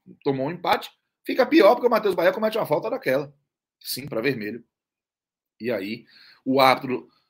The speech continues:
viu uma falta pra vermelho do Matheus Bahia, já tinha expulsado um jogador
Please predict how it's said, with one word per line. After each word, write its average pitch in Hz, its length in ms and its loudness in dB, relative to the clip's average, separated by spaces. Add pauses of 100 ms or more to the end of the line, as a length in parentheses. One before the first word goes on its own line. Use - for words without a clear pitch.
(140)
viu 165 180 0
uma 202 220 2
falta 151 240 0
pra 147 140 2
vermelho 139 340 0
do 139 60 -6
Matheus 139 320 -4
Bahia, 131 240 0
já 147 120 0
tinha 151 120 -8
expulsado 143 380 -4
um 131 40 -4
jogador 127 520 -2